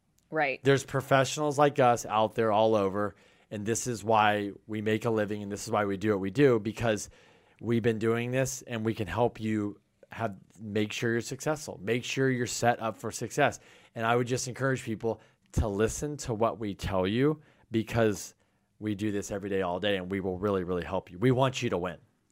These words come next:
Speaker 2: We
Speaker 1: So
Speaker 2: want you to win so bad because we want you to have a great experience, because then we want you to go tell five people that how great we are,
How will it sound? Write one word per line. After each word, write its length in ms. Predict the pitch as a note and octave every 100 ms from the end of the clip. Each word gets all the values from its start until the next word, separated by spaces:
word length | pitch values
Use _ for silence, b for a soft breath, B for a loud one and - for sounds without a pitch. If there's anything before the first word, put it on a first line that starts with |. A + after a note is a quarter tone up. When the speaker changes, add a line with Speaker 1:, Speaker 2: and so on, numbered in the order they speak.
| B B B B B2
Speaker 2:
We 100 | E3
Speaker 1:
So 60 |
Speaker 2:
want 220 | G#3+ G3+ G3+
you 60 |
to 60 | F3+
win 180 | E3+ D#3+
so 280 | - D3+
bad 400 | C#3 C3 C#3 F3 - B -
because 440 | C3+ - C#3 - b b b
we 160 | A2+ C#3
want 200 | D3+ C#3+
you 80 |
to 40 | D3+
have 100 | A#2+
a 40 |
great 280 | F#2+ A#2+ C3
experience, 760 | C3 - - A#2 C3 D#3+ D#3+ b b -
because 280 | C3 C3+ A2+
then 160 | C#3
we 100 | C#3
want 200 | C3 C#3
you 140 | C3 C3+
to 60 |
go 120 | C3
tell 220 | B2 B2+ A#2
five 460 | - B2+ B2 B2+
people 520 | - A#2+ A2+ D3+ E3 b b b
that 120 | A#2
how 160 | A2 B2
great 340 | F2+ A#2 B2
we 140 | C#3+ D3+
are, 280 | E3 F3